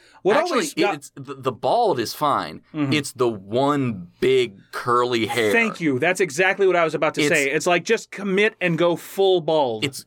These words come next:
Speaker 2: no, it's gotten thicker over time. He tri-
Speaker 1: Oh, no.
Speaker 2: he tries to cut it, the scissors break.
Speaker 1: Oh,
Speaker 2: It's
Speaker 1: it's like
Speaker 2: a part of him.
Speaker 1: it's like Homer Simpson, where it's just, like, the one jagged thing on the back.
Speaker 2: Yeah, yeah.
Speaker 1: Mm-hmm.
Speaker 2: And, uh, now he has to keep it under the hat.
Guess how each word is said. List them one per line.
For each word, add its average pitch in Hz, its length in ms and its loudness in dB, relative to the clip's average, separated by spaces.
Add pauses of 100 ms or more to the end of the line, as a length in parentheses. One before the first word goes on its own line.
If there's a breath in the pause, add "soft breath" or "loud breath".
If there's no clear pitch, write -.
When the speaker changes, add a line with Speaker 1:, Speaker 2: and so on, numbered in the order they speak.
Speaker 2:
no, 110 400 0
it's 117 180 -2
gotten 113 360 -4 (420)
thicker 131 380 -2
over 98 260 0
time. 80 420 -4
He 135 180 -6
tri- 190 360 2
Speaker 1:
Oh, 196 120 2
no. 185 260 0
Speaker 2:
he 175 200 0
tries 135 580 -2
to 127 120 -8
cut 120 320 -2
it, 202 220 0
the 110 100 -4
scissors - 560 -4
break. 80 560 -6
Speaker 1:
Oh, 180 520 2 (100)
Speaker 2:
It's 196 120 0
Speaker 1:
it's - 40 -8
like 196 200 0
Speaker 2:
a - 20 -16
part 175 240 0
of 110 120 -10
him. - 300 -16 (120)
Speaker 1:
it's 226 160 0
like 262 140 2
Homer 226 260 0
Simpson, 165 420 -2
where 127 100 0
it's 123 120 -6
just, 143 180 -2
like, 147 160 -2
the 147 80 0
one 165 300 2
jagged 147 420 0
thing 139 180 -2
on 131 120 2
the 123 60 0
back. 117 160 2
Speaker 2:
Yeah, 101 180 0 (160)
yeah. 92 260 0 (420)
Speaker 1:
Mm-hmm. 156 400 -2 (400)
Speaker 2:
And, 104 520 0
uh, 98 260 2 (120)
now 110 220 -2
he 139 80 -2
has 127 180 -2
to - 80 -12
keep - 220 -10
it - 80 -6
under 117 180 -4
the 92 80 -4
hat. - 400 -10